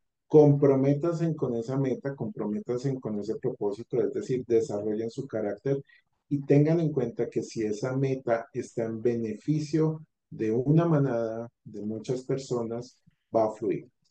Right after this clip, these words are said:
Entonces, ese es el mensaje, todo por amor, nada por la fuerza y siempre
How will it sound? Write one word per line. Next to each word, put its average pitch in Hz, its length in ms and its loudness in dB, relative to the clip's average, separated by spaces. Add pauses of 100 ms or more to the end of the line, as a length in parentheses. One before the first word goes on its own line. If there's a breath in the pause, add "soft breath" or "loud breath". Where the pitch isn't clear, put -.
(120)
Entonces, 107 840 -4 (440)
ese 127 220 0
es 127 80 -4
el 123 120 0
mensaje, 123 600 0 (180)
todo 160 320 10
por 151 180 2
amor, 139 340 -2 (340)
nada 120 500 -6
por 117 160 0
la 104 100 0
fuerza 113 560 -2 (460)
y - 80 -12
siempre 110 640 -4